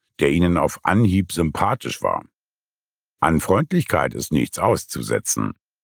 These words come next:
Das wichtigste Kriterium bei der Wahl eines Vermögensverwalters sollte aber seine Unabhängigkeit sein.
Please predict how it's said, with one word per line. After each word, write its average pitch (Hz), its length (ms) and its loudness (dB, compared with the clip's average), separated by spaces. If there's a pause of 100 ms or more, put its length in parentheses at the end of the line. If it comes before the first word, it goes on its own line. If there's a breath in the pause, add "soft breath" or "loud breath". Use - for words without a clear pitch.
(260)
Das - 220 0
wichtigste 143 540 2
Kriterium 87 600 2
bei 104 120 2
der 104 180 2
Wahl 80 320 0
eines 92 300 -2
Vermögensverwalters 101 1080 0
sollte 95 460 0
aber 104 200 0
seine 98 280 2
Unabhängigkeit 60 1000 -2
sein. 52 380 -2